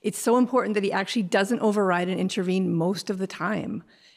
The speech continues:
And he lets us, like, do, make terrible decisions that hurt many, many, many people, not just Hitler, but others who have made these decisions, who have decimated entire, entire people groups, because the free will is so important to him that it's not very often that he overrides it.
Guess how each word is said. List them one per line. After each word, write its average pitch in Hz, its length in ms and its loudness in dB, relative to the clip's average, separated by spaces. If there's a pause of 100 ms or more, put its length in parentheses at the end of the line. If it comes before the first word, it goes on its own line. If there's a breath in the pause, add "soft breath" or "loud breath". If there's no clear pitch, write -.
And 190 140 2
he 240 160 2
lets 214 280 0
us, 202 220 -2
like, 185 220 0
do, 220 120 0
make 196 280 0
terrible 262 460 2
decisions 180 460 -2
that 175 80 -4
hurt 208 220 -4
many, 233 440 4
many, 233 320 0
many 226 420 0
people, 180 540 -2 (500 loud breath)
not 202 220 0
just 240 160 2
Hitler, 214 340 4
but 190 160 0
others 175 460 2 (220 loud breath)
who 226 160 4
have 214 120 6
made 214 260 6
these 220 160 -2
decisions, 185 380 -6
who 220 100 -2
have 180 180 -2 (260)
decimated 214 680 0
entire, 196 500 -2
entire 185 340 -4
people 220 260 -4
groups, 160 320 -6 (380 loud breath)
because 220 720 0 (340 soft breath)
the 220 100 2
free 247 220 2
will 226 200 6
is 196 100 2
so 233 160 2
important 214 380 0
to 196 60 -4
him 190 140 -2
that 175 120 -2
it's - 160 -6
not 220 240 0
very 233 180 2
often 202 320 -6
that 190 100 -4
he 214 100 -4
overrides 180 540 -4
it. - 280 -8